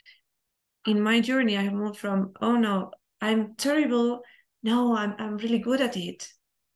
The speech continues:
to just remove both options because it's just a narrative.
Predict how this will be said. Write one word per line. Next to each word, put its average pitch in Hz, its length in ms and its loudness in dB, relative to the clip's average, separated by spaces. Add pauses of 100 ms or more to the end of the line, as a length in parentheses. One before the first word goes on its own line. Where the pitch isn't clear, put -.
(320)
to 202 80 -8
just 262 260 -2
remove 247 460 0
both 208 280 -6
options 190 460 -4
because 208 260 -4
it's 220 100 -6
just 233 180 -2
a 220 40 0
narrative. 202 580 -2